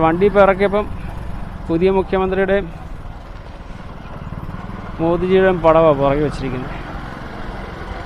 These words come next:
ഡൽഹി ഇലക്ട്രിക് വെഹിക്കിൾ ഇൻ്റർചേഞ്ചർ, അതായത് മെട്രോയിൽ നിന്നൊക്കെ ബസ്, മെട്രോയും ബസ് സ്റ്റാൻഡും തമ്മിൽ ബന്ധിപ്പിക്കുന്ന വണ്ടികളാണ്.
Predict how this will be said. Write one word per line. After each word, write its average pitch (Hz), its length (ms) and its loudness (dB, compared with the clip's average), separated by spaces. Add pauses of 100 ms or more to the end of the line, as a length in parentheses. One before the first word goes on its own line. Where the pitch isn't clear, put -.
(1700)
ഡൽഹി 196 420 6 (440)
ഇലക്ട്രിക് 202 500 4 (200)
വെഹിക്കിൾ 185 400 6 (1800)
ഇൻ്റർചേഞ്ചർ, 180 680 6 (720)
അതായത് 175 360 4
മെട്രോയിൽ 202 320 6
നിന്നൊക്കെ 208 300 4 (220)
ബസ്, 175 180 0 (120)
മെട്രോയും 196 380 4
ബസ് 190 120 4
സ്റ്റാൻഡും 185 300 2
തമ്മിൽ 175 240 0
ബന്ധിപ്പിക്കുന്ന 151 440 -2 (960)
വണ്ടികളാണ്. 139 420 -2